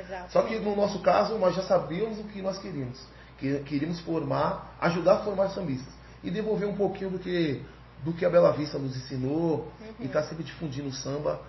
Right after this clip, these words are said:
Speaker 2: da melhor forma.
Speaker 1: Muito legal. E aí eu vou perguntar uma coisa aqui que me veio agora na cabeça. Qual que é o sentimento que você tem quando você vê um jovem que entrou pra, pra estudar com vocês, pra aprender ali, que você vê aquela pessoa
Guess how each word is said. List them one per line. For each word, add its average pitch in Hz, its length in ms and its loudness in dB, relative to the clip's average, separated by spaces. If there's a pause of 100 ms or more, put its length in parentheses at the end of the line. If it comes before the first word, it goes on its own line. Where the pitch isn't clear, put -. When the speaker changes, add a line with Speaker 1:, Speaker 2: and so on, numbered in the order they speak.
(180)
Speaker 2:
da 127 60 -6
melhor 131 240 -2
forma. 117 240 -12 (260)
Speaker 1:
Muito 196 200 -14
legal. 202 440 -8
E 202 120 -8
aí 185 160 -4
eu 202 60 -6
vou 190 140 -14 (240)
perguntar 208 340 -8
uma 190 140 -10
coisa 190 240 -10
aqui 190 240 -14
que 190 60 -16
me 226 120 -8
veio 196 320 -4
agora 190 260 -4
na 196 100 -6
cabeça. 190 520 -10 (500)
Qual 294 200 0
que 453 100 -6
é 440 40 -2
o 427 40 -6
sentimento 320 480 -6
que 240 80 -12
você 233 220 -10
tem 202 400 -6
quando 214 240 -4
você 226 260 -6
vê 208 220 -2
um 247 160 -2
jovem 180 500 -4
que 226 80 -10
entrou 226 580 -2 (280)
pra, 208 340 -4
pra 202 120 -6
estudar 202 280 -6
com 262 100 -6
vocês, 208 360 -8 (520)
pra 214 120 -2
aprender 220 500 -2
ali, 208 400 -8
que 208 80 -16
você 220 280 -8
vê 220 320 -4
aquela 233 360 -4
pessoa 202 600 -4